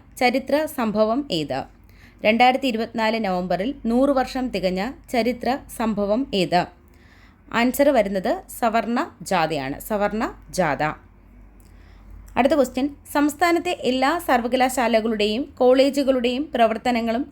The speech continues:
സേവനങ്ങളും ഒരു കുടക്കീഴിൽ കൊണ്ടുവരാനായി ആവിഷ്കരിച്ച സോഫ്റ്റ്വെയർ ഏത്? സംസ്ഥാനത്തെ എല്ലാ സർവകലാശാലകളുടെയും കോളേജുകളുടെയും പ്രവർത്തനങ്ങളും സേവനങ്ങളും ഒരു കുടക്കീഴിൽ കൊണ്ടുവരാനായി ആവിഷ്കരിച്ച സോഫ്റ്റ്വെയർ ഏത്? കെ റീപ്പ്.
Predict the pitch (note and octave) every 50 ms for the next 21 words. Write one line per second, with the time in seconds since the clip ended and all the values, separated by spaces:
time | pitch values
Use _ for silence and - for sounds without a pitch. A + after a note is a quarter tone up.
0 | - - C4+ A#3+ B3 B3 B3 A#3+ A3+ G#3 G3 F#3+ G#3 C4 C4+ - - B3+ C4+ -
1 | C#4 C#4 C#4 C4+ C#4 D4+ D4+ D4 D4+ D4 - C4+ B3+ A#3 B3 B3+ B3 A#3+ A#3 A#3
2 | A#3 A3+ A#3+ A#3+ - - A3 A3+ A3 A3 - - A#3+ G#3+ G#3+ G#3 - B3 C4+ C4
3 | - - - - B3 A#3+ A#3 A#3+ - A3+ A3 G#3+ G#3 G#3+ G#3 - - F3+ E3 D3+
4 | D3 E3+ D#3+ - - - - - - - - - - - - - - - - A#3+
5 | A#3+ A#3+ A#3+ A#3+ - C4 B3+ C4 B3 B3+ C#4 E4+ - - A3+ A#3 A#3+ B3 B3+ D4
6 | C#4+ - B3+ A3+ A#3 A3+ A#3+ A#3 B3 B3 - B3+ A3 G#3+ G#3 G#3 G#3+ G3+ G3 G3
7 | G#3+ G#3+ C#4 - - - B3+ A#3+ A#3+ B3 B3 B3 - A#3+ B3 B3 A#3+ G#3+ A#3+ A#3+
8 | D4 - - A3+ G#3 G#3 G#3 - A#3 A3+ A3 A3 A3 A3+ C4 C#4+ - - B3+ G#3+
9 | G#3+ A3 A3+ A3 A3 G#3 F#3+ F#3+ G#3+ C#4 C4+ - A#3 A3+ - - B3+ A#3+ A#3+ A#3+
10 | C4 C4 C4 C4 C#4 D#4 - - A#3 A3+ A3+ A3+ A3+ G#3+ G#3+ G#3 G#3+ G#3+ A#3+ B3
11 | - G3 G3+ G3+ G#3 - - A3 F#3+ F#3 F3+ - A#3 D4 - - - - - -
12 | - - - - - B3+ C4+ C4 - - B3+ A#3 A3+ B3+ C4+ - - F3 D#3+ D3
13 | F3 F3 E3+ - - _ _ _ _ _ _ _ - C4 C4+ C#4+ D4+ D4+ - -
14 | - F3+ G#3+ G#3+ E3+ - -